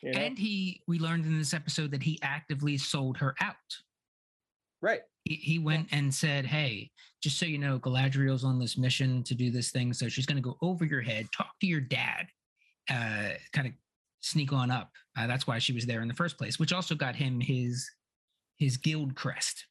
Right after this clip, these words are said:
Speaker 2: s-, which is why he can now do some sword forging.
Speaker 1: Right.
Speaker 2: So
Speaker 1: We
Speaker 2: everything,
Speaker 1: didn't see
Speaker 2: yeah, it's
Speaker 1: that, though,
Speaker 2: ridiculous.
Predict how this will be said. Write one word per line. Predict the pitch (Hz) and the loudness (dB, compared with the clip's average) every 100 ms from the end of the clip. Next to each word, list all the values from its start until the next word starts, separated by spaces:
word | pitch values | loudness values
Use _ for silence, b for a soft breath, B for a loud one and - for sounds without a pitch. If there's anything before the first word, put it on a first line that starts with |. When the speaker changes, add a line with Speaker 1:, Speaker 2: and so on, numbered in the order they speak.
| - | -6
Speaker 2:
s-, | |
which | 127 131 | -2 0
is | 117 | 0
why | 123 | 2
he | 117 | 2
can | 127 120 | 2 2
now | 117 110 110 113 | 0 -2 -4 -2
do | 113 | -2
some | - 110 104 104 - | -2 -2 -2 -4 -4
sword | - 143 131 | 0 2 0
forging. | - 113 95 101 85 _ _ _ _ _ _ _ _ _ _ _ _ _ _ - | 0 -2 -2 -6 -10 _ _ _ _ _ _ _ _ _ _ _ _ _ _ -14
Speaker 1:
Right. | 110 113 110 _ | -12 -12 -14 _
Speaker 2:
So | - 120 113 | -6 -4 -4
Speaker 1:
We | - - | -4 -4
Speaker 2:
everything, | 151 175 165 151 139 | -2 -2 0 0 2
Speaker 1:
didn't | 135 135 | 2 0
see | 151 | -2
Speaker 2:
yeah, | 156 | 0
it's | 143 | 0
Speaker 1:
that, | 107 | 0
though, | 151 | 0
Speaker 2:
ridiculous. | 185 - - - - | 0 -4 -4 -4 -6